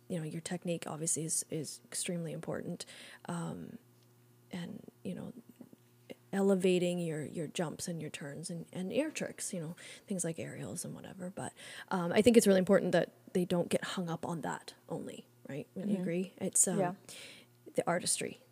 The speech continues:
Speaker 1: the way you portray the part you're in and, and making your whole body move, I think sets you apart.
Speaker 2: Yeah.
Speaker 1: Again, that's your artistry,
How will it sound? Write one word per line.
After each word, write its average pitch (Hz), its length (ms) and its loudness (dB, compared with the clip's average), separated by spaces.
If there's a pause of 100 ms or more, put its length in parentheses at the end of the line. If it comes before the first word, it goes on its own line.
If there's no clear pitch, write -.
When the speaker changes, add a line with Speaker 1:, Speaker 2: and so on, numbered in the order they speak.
Speaker 1:
the 185 80 -4
way 175 240 0
you 170 300 0
portray 170 920 -2
the 180 80 0
part - 280 -8
you're - 140 -6
in 170 360 -2
and, 151 280 -6
and 151 280 -6
making 202 280 8
your 233 100 12
whole 240 180 8
body 190 320 2
move, - 320 -4
I 170 80 -4
think 180 320 -6
sets - 400 0
you 196 140 2
apart. - 520 -6 (640)
Speaker 2:
Yeah. 190 160 0
Speaker 1:
Again, 170 200 0
that's - 220 0
your - 120 -2
artistry, - 600 0